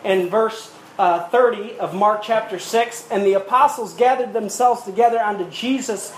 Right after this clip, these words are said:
and told him all things, both what they had done and what they had taught. And he said unto them, Come ye yourselves apart into a desert place," and look at this, "and rest a while.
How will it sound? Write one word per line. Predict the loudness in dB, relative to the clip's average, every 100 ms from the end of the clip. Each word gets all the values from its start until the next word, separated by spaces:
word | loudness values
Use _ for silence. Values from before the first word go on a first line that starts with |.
| -4
and | 0 0
told | 4 4 4 0
him | -6
all | 2 4 4 2
things, | 0 0 -2 -6 -20 -20 0
both | 8 8 6
what | -6 -2
they | -2 -2
had | -2 -2 2
done | 4 4 0 -6 -12 -20 -2
and | 2
what | 2 2
they | 0 0
had | -2 0
taught. | 4 4 2 -6 -20 -20 -20 -20 -20 -20 -20 -20 -10 -2
And | 2
he | 2 0
said | 2 2 4
unto | 0 -4
them, | -4 0 0 -2 -12 -8
Come | 0 0 0
ye | -4 -4 -6
yourselves | -6 -6 -4 0 0 0 -6 -6
apart | -6 -2 2 2 0 -10 -20 -20 -20 -20 -6
into | -2 2 2
a | 4
desert | 2 2 -2 -10 -4
place," | -4 -4 -8 -8 -2
and | 0
look | 0
at | -2
this, | -4 -6 -10 -16 -20 -20 -20 -14 -4
"and | 0 4
rest | 2 0 -4
a |
while. | 0 0 0 -12